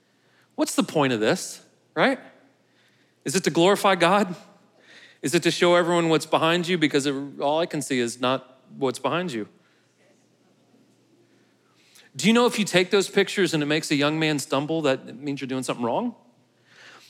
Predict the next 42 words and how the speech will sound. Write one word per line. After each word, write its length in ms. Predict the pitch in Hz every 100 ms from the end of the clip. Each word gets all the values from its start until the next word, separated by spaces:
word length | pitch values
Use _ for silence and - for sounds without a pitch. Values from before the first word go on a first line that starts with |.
| _ _
Guys, 380 | 147 165 233 127
it's 140 | 135 170
a, 60 |
we're 160 | 131 165
not 140 | 220
exempt 320 | 147 135 143
from 100 | 143
this 140 | 127 123
either. 200 | 202 143
I 60 |
don't 100 | 143
know 40 | 135
if 80 | 120
you 60 |
know 100 | 131
this, 160 | 147 113
women 300 | 131 156 113
lust 260 | 117 117
sometimes 460 | - 113 117 113 110
too. 320 | - 185 151 - _ _ _ _ _ _ _ _ _ _ _ _ _ _ _ _
You 100 | 170
know, 60 | 196
if 100 | 202
we 80 | 190
take 300 | - 185 185
these 180 | 202 -
pictures 400 | 202 - 214 180
and 100 | 156
we 60 |
say 260 | 139 180 180
these 220 | 180 156
things 320 | 185 180 175
and 80 | 156
we 80 | 139
do 140 | 151
these 200 | 170 175
things, 280 | - 180 175
we're 80 | 147
not 180 | 143 147
acting 280 | 156 165
like 180 | 143 131
Christ. 440 | - 147 165 156